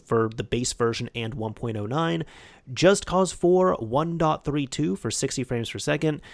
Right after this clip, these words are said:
Shadow of the Colossus, this one is fourteen forty p at sixty frames per second with a debug menu. Silent Hills P T at sixty frames, and Red Dead Redemption Two version one dot two nine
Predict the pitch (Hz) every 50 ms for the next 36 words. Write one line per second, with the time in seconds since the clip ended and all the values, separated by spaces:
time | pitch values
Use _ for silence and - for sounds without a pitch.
0 | - - - - - - - - 180 160 196 208 214 208 190 - - 147 135 131
1 | 131 143 160 175 - - 117 - - - 151 151 - 190 190 175 - 160 147 135
2 | - - - 165 160 147 - - - 160 147 - - - 147 147 143 131 113 -
3 | - - - 151 147 135 120 104 - 117 - - - 139 127 - - 110 - 117
4 | 110 104 - 117 - 120 113 104 123 98 87 - - 104 95 98 110 - 151 160
5 | 156 156 151 139 147 147 143 143 139 139 135 131 - - - - - _ - -
6 | - 131 156 156 - - 143 151 147 151 147 - - - - - 135 123 - -
7 | - 139 139 151 160 - - 120 113 - - - 135 - - - 101 - - 151
8 | 151 151 160 165 156 - - - - _ - 143 156 160 151 143 160 165 165 170
9 | 147 147 139 151 147 131 - - 107 104 - - - - 180 185 156 131 131 117
10 | - - 123 123 117 123 120 120 131 131 123 117 113 - - - 135 127 127 135
11 | 143 139 139 139